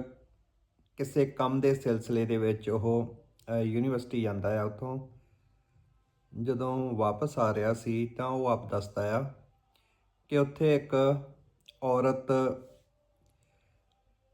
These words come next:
ਕੁਝ ਮੰਗ ਰਹੀ ਸੀਗੀ, ਸਿਆਣੀ ਸੀ, ਬਜ਼ੁਰਗ ਸੀ, ਤੇ ਇਸ ਚੀਜ਼ ਨੇ, ਕਹਿੰਦਾ, ਮੇਰਾ ਧਿਆਨ ਖਿੱਚਿਆ। ਪਰ ਫਿਰ ਵੀ, ਕਹਿੰਦਾ, ਮੈਂ ਕਈ ਵਾਰ, ਅ,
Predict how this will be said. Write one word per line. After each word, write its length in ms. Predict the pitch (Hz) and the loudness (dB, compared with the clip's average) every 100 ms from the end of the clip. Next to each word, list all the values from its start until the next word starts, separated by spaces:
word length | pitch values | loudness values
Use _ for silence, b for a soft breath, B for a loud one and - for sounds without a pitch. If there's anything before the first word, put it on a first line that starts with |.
| _ | _
ਕੁਝ 180 | 143 143 | 0 2
ਮੰਗ 300 | 127 107 107 | 2 0 0
ਰਹੀ 200 | 104 117 | 0 -2
ਸੀਗੀ, 400 | - 98 98 - - _ _ _ _ _ _ _ | -6 -10 -10 -12 -20 _ _ _ _ _ _ _
ਸਿਆਣੀ 440 | - 135 127 139 | -4 -2 0 0
ਸੀ, 140 | 139 139 | 0 0
ਬਜ਼ੁਰਗ 480 | 110 101 107 107 | 0 0 0 -2
ਸੀ, 440 | 120 - 127 127 - _ _ _ _ _ _ _ _ _ _ _ _ _ | -6 -6 -8 -10 -16 _ _ _ _ _ _ _ _ _ _ _ _ _
ਤੇ 340 | 135 127 127 139 | -2 -2 -2 2
ਇਸ 200 | 147 147 | 2 4
ਚੀਜ਼ 240 | 147 139 | 4 6
ਨੇ, 180 | 139 135 | 4 4
ਕਹਿੰਦਾ, 240 | 139 147 | 2 2
ਮੇਰਾ 220 | 135 120 | 2 0
ਧਿਆਨ 320 | 117 143 110 107 | 0 0 0 -2
ਖਿੱਚਿਆ। 480 | 107 - 131 131 131 - _ _ _ _ _ _ - - - _ | -4 0 -2 -2 -8 -18 _ _ _ _ _ _ -20 -20 -20 _
ਪਰ 260 | 165 165 160 | 0 2 0
ਫਿਰ 280 | 156 139 | 2 4
ਵੀ, 120 | 135 147 | 4 0
ਕਹਿੰਦਾ, 240 | 151 160 | 0 0
ਮੈਂ 140 | 156 | 0
ਕਈ 220 | 143 139 127 | 0 0 0
ਵਾਰ, 460 | 131 131 127 - - _ _ | 2 0 -2 -6 -18 _ _
ਅ, 320 | 123 120 123 | -6 -2 -2